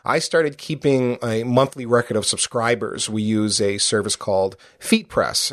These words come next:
and FeedPress tells us exactly how many people are polling the feed, so we know how many subscribers there are. So in April of twenty eighteen, we had, mm, fifty-one thousand six hundred nine subscribers when I checked, and in December, we're up to fifty-five thousand six hundred and twenty subscribers. So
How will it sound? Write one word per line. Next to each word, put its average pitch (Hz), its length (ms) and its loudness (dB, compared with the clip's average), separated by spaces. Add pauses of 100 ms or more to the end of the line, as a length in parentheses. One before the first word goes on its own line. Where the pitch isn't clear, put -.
(100)
and 104 260 2
FeedPress 107 760 0 (520)
tells 131 380 0
us 110 480 0
exactly 113 500 0
how 113 180 0
many 117 180 0
people 107 340 -2
are 110 120 6
polling 95 420 -8
the 110 80 0
feed, 156 300 0
so - 140 -2
we 90 120 -4
know 95 100 -2
how 90 100 -4
many 90 120 -6
subscribers - 640 -2
there 87 140 -2
are. 62 320 -2
So 85 160 -6
in 78 120 -8
April 120 440 0
of 110 100 -2
twenty 123 280 -2
eighteen, 127 400 -2
we 110 140 -4
had, 110 340 0 (500)
mm, 392 240 0
fifty-one 165 460 0
thousand 196 400 -2
six - 220 -2
hundred 110 260 2
nine 90 220 0
subscribers - 640 -2
when 147 120 -2
I 135 80 2
checked, 160 400 -2
and 110 100 -4
in 98 120 -2
December, 92 520 0
we're 143 140 -2
up 143 120 -2
to 143 120 0
fifty-five - 640 -2
thousand 117 360 0
six 107 180 -6
hundred 135 200 0
and 175 80 -8
twenty - 220 -2
subscribers. - 600 0
So - 60 -6